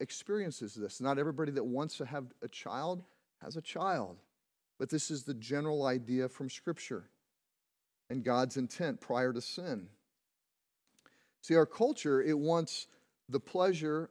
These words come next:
and the self-fulfillment that comes from sexual experiences, but they want it to be safe.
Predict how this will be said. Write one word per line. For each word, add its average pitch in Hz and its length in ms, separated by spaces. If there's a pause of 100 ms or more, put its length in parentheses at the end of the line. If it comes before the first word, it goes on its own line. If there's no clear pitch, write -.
and 135 140
the 131 60
self-fulfillment 156 920
that 107 160
comes 117 300
from 110 180
sexual 107 440
experiences, 104 640
but 120 180
they 123 120
want 139 280
it 139 180
to - 80
be 113 200
safe. 131 520